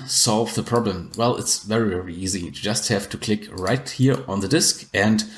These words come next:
put the disk online. And as you can see, the disk is now online, and now I can, uh, well, I can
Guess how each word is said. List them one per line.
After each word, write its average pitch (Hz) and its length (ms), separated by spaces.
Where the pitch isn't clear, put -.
put - 280
the 107 60
disk 98 480
online. - 600
And 113 420
as 123 180
you 117 60
can 110 180
see, 170 200
the 123 80
disk 113 260
is - 160
now 87 140
online, 135 460
and 98 340
now 76 140
I 90 80
can, 85 340
uh, 80 340
well, 87 400
I 90 80
can 90 300